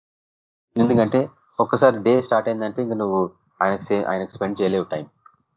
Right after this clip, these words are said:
ఆయనకు కూడా తెలుసు. కానీ డే స్టార్ట్ కాకముందే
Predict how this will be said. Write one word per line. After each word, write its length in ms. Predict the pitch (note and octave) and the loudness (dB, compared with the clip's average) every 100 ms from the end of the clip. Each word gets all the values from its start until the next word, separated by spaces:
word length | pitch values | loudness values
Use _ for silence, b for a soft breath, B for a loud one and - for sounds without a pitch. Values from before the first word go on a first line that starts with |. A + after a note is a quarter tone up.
| - - - _ _ _ - - _ _ - - _ - | -20 -20 -20 _ _ _ -20 -20 _ _ -10 -10 _ -6
ఆయనకు 200 | F#2 G2 | -4 0
కూడా 160 | G#2+ F2 | -2 0
తెలుసు. 360 | E2+ E2 - _ _ _ _ _ _ _ | -4 -4 -14 _ _ _ _ _ _ _
కానీ 400 | F#2+ F#2 F#2 F2+ E2 | 0 2 0 -4 -4
డే 260 | E2+ G#2+ | 0 0
స్టార్ట్ 340 | G#2+ - G#2 G2 | 0 2 2 2
కాకముందే 840 | G2 F#2+ F#2 F2+ F2+ E2 E2 | 0 0 -4 -4 -6 -6 -8